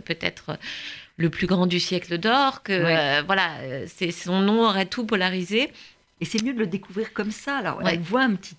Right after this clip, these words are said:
Speaker 2: homme
Speaker 1: Ouais.
Speaker 2: très agile, mince. C'est vrai qu'on, on n'a pas d'image, finalement.
Speaker 1: Mm.
Speaker 2: On, il a fait des auto-, autoportraits, mais on,
Speaker 1: Mm.
Speaker 2: on le voit pas comme ça, d'une
Speaker 1: Mm.
Speaker 2: certaine façon.
Speaker 1: Mm.
Speaker 2: Donc, c'est avec ses yeux.
Speaker 1: Ouais.
Speaker 2: Et, et,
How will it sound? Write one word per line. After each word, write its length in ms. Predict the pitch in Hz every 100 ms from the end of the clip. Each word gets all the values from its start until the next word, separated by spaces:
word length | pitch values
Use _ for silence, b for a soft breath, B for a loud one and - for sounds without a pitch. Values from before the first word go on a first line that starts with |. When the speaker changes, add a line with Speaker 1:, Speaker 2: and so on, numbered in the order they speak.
| -
Speaker 2:
homme 340 | 185 320 247 151 -
Speaker 1:
Ouais. 180 | 190 - -
Speaker 2:
très 280 | - 226 214
agile, 580 | 185 156 165 320 247 135 -
mince. 640 | 170 175 185 233 - -
C'est 80 | -
vrai 140 | 220
qu'on, 120 | 262 - 170 131 -
on 40 |
n'a 100 | 185
pas 140 | 175 262
d'image, 400 | 302 269 220 -
finalement. 380 | 180 156 160 202
Speaker 1:
Mm. 80 | -
Speaker 2:
On, 140 | 156
il 120 | 156 156
a 20 |
fait 100 | 143
des 180 | 147 143
auto-, 180 | 131
autoportraits, 580 | 151 170 160 - - 339
mais 120 | 392 185
on, 100 | 165
Speaker 1:
Mm. 260 | 156 156 - B B 160 147
Speaker 2:
on 40 |
le 60 | 175
voit 120 | 196
pas 100 | 277
comme 160 | 247
ça, 260 | 247 - 180 - -
d'une 100 | 185
Speaker 1:
Mm. 40 |
Speaker 2:
certaine 260 | 226 214 156
façon. 280 | 175 -
Speaker 1:
Mm. 40 | 202
Speaker 2:
Donc, 160 | 175
c'est 80 | -
avec 220 | 180 196 -
ses 160 | - 160 139
yeux. 140 | 190 311 508 B B -
Speaker 1:
Ouais. 180 | 180 - _
Speaker 2:
Et, 80 | 202
et, 380 | 185 180 196 196